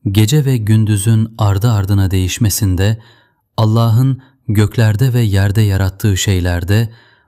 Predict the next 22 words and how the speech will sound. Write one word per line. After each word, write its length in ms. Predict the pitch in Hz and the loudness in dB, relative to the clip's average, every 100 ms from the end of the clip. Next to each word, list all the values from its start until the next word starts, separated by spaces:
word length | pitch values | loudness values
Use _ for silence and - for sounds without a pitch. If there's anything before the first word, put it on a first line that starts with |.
| _ - | _ -2
Allah'a 500 | 113 113 117 120 127 | 0 2 2 0 0
karşı 340 | 110 98 143 | 0 0 0
gelmekten 560 | 117 104 104 101 113 104 | 0 2 0 0 -2 -2
sakınan 580 | - 104 107 104 104 | -2 -2 0 0 0
bir 120 | 95 92 | -2 -4
toplum 440 | - 95 131 110 | -4 -2 0 0
için 460 | 95 - 101 98 - _ _ _ _ | 0 -2 0 0 -4 _ _ _ _
pek 260 | 147 143 - | -2 -2 -2
çok 300 | 117 107 - | -4 -2 0
deliller 460 | 92 90 87 85 | 0 0 -2 -2
vardır. 580 | 85 85 82 90 - - _ _ _ _ _ _ _ _ _ _ _ | -4 -6 -6 -10 -14 -20 _ _ _ _ _ _ _ _ _ _ _
Şüphesiz 840 | - - 120 113 - 104 95 - - _ _ _ _ | -14 -4 0 0 0 -2 -2 -6 -12 _ _ _ _
bize 380 | 104 104 98 139 | -2 -2 0 -2
kavuşacağını 800 | - 117 104 113 107 107 104 107 - | 0 0 0 -2 0 0 2 0 0
ummayan 760 | 135 117 87 85 82 95 117 113 _ _ _ - | 0 2 0 -4 -2 -2 -2 -6 _ _ _ -4
ve 360 | 95 95 95 - | 0 0 -2 -4
dünya 440 | 98 101 110 131 123 | -2 2 2 2 2
hayatına 580 | 113 110 107 110 104 95 | 2 0 0 0 0 0
razı 360 | 92 92 117 | -2 -2 -2
olup 400 | 104 90 92 - - _ _ _ | -2 -2 -4 -8 -20 _ _ _
onunla 440 | 117 113 147 113 98 | 0 2 2 2 0
yetinenlerle 1000 | 92 90 107 98 95 101 101 90 92 | -2 -2 0 0 2 2 0 0 -4